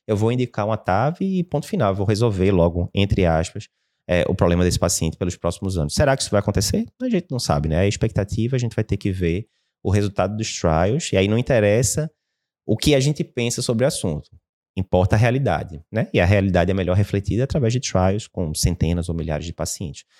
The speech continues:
Mas esse é um ponto importante pra gente pensar pro futuro. E aí a gente chega agora a uma parte mais filosófica. <laughs> Você já deve ter escutado muito aquela expressão que os americanos gostam de falar de less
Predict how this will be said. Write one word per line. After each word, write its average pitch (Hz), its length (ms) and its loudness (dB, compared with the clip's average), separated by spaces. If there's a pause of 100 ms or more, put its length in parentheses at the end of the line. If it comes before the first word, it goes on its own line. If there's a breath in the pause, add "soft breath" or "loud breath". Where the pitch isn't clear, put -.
(160 soft breath)
Mas 110 200 0
esse 127 180 -2
é 180 40 -2
um 156 60 -2
ponto 143 220 -4
importante 135 460 -6
pra - 100 -10
gente 123 160 -8
pensar 104 520 0 (220)
pro 110 120 -4
futuro. - 480 -10
E 165 100 -2
aí 180 140 4
a - 20 4
gente 143 220 2
chega 123 180 2
agora 110 220 2
a - 20 0
uma 123 60 0
parte 123 320 0
mais 131 200 0
filosófica. 131 800 0
<laughs> 80 380 -4 (440)
Você 160 140 0
já 170 120 2
deve 139 220 2
ter 143 160 0
escutado 131 460 -2
muito 101 560 -4
aquela 92 240 -4
expressão 90 600 -4
que - 60 -12
os 92 80 -4
americanos 80 460 0
gostam 78 240 -4
de - 60 -20
falar 80 320 0
de 87 200 -2
less 101 560 0